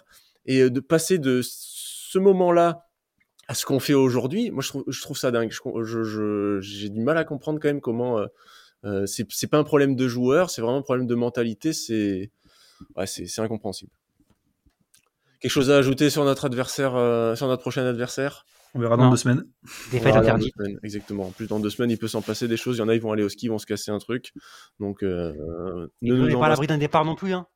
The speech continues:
Speaker 3: Et d'une arrivée,
Speaker 1: On n'est pas à
Speaker 3: trois
Speaker 1: l'abri d'un
Speaker 3: départs,
Speaker 1: départ. Je sais
Speaker 3: trois
Speaker 1: pas
Speaker 3: arrivées.
Speaker 1: qui on va donner, à quel prix et tout. On s'en, on, on verra bien. On va pouvoir, on va pouvoir passer aux, aux news de la semaine. Il y en a quelques-unes en plus qui se sont passées. Alors, on va commencer par une petite news transfert. Je sais qu'on aime bien ça.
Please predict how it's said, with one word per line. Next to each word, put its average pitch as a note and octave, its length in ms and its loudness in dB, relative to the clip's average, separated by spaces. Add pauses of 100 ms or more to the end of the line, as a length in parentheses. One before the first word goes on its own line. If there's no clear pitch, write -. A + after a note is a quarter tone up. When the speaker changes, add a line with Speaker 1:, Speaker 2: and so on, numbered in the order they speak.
Speaker 3:
Et B2+ 60 -12
d'une B2+ 180 -8
arrivée, B2+ 240 -2
Speaker 1:
On - 20 6
n'est D#3+ 140 6
pas F3 80 4
à E3+ 60 8
Speaker 3:
trois E3 80 8
Speaker 1:
l'abri D3 160 2
d'un C#3+ 160 4
Speaker 3:
départs, - 20 6
Speaker 1:
départ. C3+ 300 2
Je A2 40 -4
sais A#2 60 0
Speaker 3:
trois A#2+ 80 0
Speaker 1:
pas B2 60 4
Speaker 3:
arrivées. C#3 60 0
Speaker 1:
qui C#3 120 -2
on B2+ 140 0
va B2 100 2
donner, A#2+ 460 0
à A#2+ 80 2
quel G#2+ 240 -2
prix A2+ 320 -2
et G#2+ 100 -2
tout. G#2 180 -6
On G2+ 80 -2
s'en, G2 300 -12 (580)
on, - 280 -18
on A#2+ 100 0
verra A2+ 240 6
bien. F#2 340 -4
On A2 120 0
va A#2+ 80 4
pouvoir, C3+ 320 0
on B2+ 100 -12
va A#2+ 100 -4
pouvoir A#2 200 -6
passer A#2+ 260 -4
aux, A2+ 140 2
aux A#2+ 80 0
news A#2 220 0
de A2 120 2
la G#2+ 80 4
semaine. G2+ 320 -2
Il F2 60 -6
y F2+ 60 -8
en G2 40 -4
a G2+ 80 -2
quelques-unes A2 460 -2
en G2+ 80 0
plus G2+ 200 -14
qui - 120 -20
se - 80 -18
sont G2+ 120 -14
passées. G2 380 -4 (500)
Alors, F#2+ 140 -2
on G2+ 60 0
va G#2 100 2
commencer A2+ 600 0 (100)
par F#2 80 -4
une G#2 80 -4
petite - 220 -14
news B2+ 140 0
transfert. C3+ 500 2
Je - 80 -6
sais A#2 60 -12
qu'on A#2+ 120 -2
aime A#2 160 2
bien B2 160 4
ça. D3+ 340 2